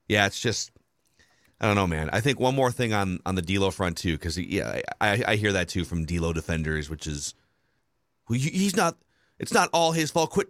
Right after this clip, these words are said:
putting it all on D'Lo. I have no interest in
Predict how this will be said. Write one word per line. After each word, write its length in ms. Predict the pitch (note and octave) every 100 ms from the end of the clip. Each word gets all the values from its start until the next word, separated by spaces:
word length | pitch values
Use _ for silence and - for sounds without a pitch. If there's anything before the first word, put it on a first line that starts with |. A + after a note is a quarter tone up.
| - _
putting 260 | - F#3 E3+
it 80 |
all 260 | D#3+ D#3+ D#3
on 140 | D3+
D'Lo. 420 | C#3+ D#3 D#3 C#3+ - _ _ _ _ _ -
I 140 | C#3+
have 180 | F#3 D#3
no 240 | C#3 C#3
interest 540 | A#2 A#2+ D3+ D3+ - - -
in 500 | C3 A2+ G#2+ G2+